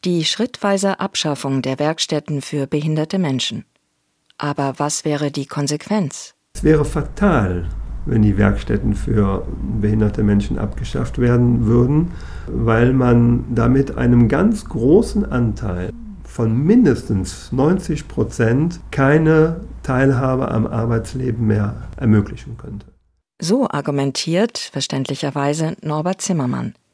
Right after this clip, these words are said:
Speaker 1: Er ist der Geschäftsführer einer Werkstatt in Aachen.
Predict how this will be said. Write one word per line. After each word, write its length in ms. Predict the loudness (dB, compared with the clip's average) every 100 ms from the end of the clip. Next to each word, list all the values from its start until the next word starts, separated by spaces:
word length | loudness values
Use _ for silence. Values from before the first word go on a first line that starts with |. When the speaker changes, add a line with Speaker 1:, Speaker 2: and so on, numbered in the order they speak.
| _ _ -6
Speaker 1:
Er 120 | -4
ist 160 | -4
der 160 | -2 -2
Geschäftsführer 840 | -2 -2 -4 -6 -6 -2 0 -2 -2
einer 220 | -2 -2
Werkstatt 560 | -2 -4 -6 -4 -6 -4
in 160 | -2
Aachen. 440 | -2 -4 -6 -8